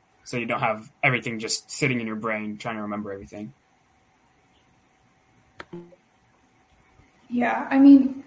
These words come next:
Speaker 2: there's that, and then also, like, being very careful not to overcommit yourself. Like, it's almost rather o-, undercommit than overcommit to something, because if you fill up your plate with too many things, it's all gonna fall off. So be very careful about what you do say. Like, yes, I can do this,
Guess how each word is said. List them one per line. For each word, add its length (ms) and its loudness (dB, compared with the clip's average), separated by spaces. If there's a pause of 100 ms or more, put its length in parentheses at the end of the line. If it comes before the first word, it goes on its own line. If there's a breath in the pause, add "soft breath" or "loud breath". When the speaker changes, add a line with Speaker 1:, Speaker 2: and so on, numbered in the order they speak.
Speaker 2:
there's 220 6
that, 280 2
and 80 2
then 100 4
also, 300 -2
like, 220 4
being 260 -4
very 260 -2
careful 380 -6
not 160 -8
to 320 -6
overcommit 560 -4
yourself. 640 -4
Like, 340 -6
it's 420 -6 (680 soft breath)
almost 420 2 (160)
rather 420 0
o-, 200 -4
undercommit 680 4
than 120 0
overcommit 640 0
to 60 -4
something, 520 4
because 520 -4
if 220 -10
you 80 -10
fill 220 4
up 120 2
your 100 -6
plate 200 0
with 120 -2
too 100 -14
many 180 -14
things, 300 -12
it's 120 -14
all 100 -6
gonna 200 -12
fall 220 -4
off. 340 -6 (480)
So 500 -4 (840)
be 80 -6
very 240 4
careful 360 0
about 240 -2
what 140 -6
you 100 -6
do 180 -6
say. 320 -4
Like, 100 -2
yes, 220 6
I 100 0
can 280 2
do 160 -4
this, 280 -8